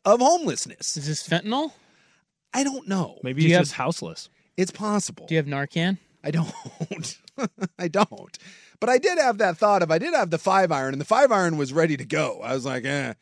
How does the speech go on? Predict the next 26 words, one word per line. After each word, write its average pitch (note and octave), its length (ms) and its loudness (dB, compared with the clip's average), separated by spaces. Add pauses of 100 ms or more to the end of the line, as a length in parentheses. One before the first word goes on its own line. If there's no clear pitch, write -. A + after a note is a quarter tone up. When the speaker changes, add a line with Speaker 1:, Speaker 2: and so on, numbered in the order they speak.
(520)
Speaker 1:
And A3+ 160 -2
so, D#4 320 2
uh, C#4 360 2
you B3+ 100 -6
know, E4 80 0
once F4+ 260 0
he F#4+ 120 -2
kinda, A3 560 0 (260)
he G3 200 -6
came G#3+ 300 -2
about, E3+ 460 4 (400)
uh, B3+ 60 -4 (160)
I F4+ 60 2
was - 160 -4 (200)
fairly C4 340 8
polite, G#3 360 4
and C#4 180 -2
to A3 60 0
be G#3 100 4
honest, F4 260 6
he G3+ 200 2
was G4+ 180 8
actually F#3+ 340 6
pretty G3 240 2
polite F3 340 4
too. G#3 380 6